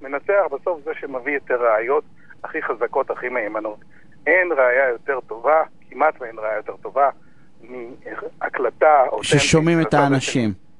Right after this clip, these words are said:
Speaker 1: כן.
Speaker 2: לא, יותר מזה, הקלטה לדעתי גם גומרת עסקאות, גומרת גם סכסוכים לפני, אתה אומר לו, "תח-, אתה, בוא,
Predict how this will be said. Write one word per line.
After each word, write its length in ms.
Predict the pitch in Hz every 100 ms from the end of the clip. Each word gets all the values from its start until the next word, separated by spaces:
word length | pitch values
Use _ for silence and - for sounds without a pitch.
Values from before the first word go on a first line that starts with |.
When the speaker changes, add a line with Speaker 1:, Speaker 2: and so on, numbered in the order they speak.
| -
Speaker 1:
כן. 260 | - - - - -
Speaker 2:
לא, 60 | 156
יותר 220 | 156 202
מזה, 560 | 370 240 156 120 120 110
הקלטה 380 | - 147 -
לדעתי 300 | 180 180 180
גם 140 | 190 185
גומרת 380 | 190 190 190 190
עסקאות, 380 | 180 202 190
גומרת 300 | 165 175 185
גם 120 | 175 180
סכסוכים 500 | 196 - - 196 196
לפני, 400 | 196 277 403 247
אתה 160 | -
אומר 160 | 175 202
לו, 80 | 208
"תח-, 180 | - 190
אתה, 360 | 170 165 160 170
בוא, 180 | 247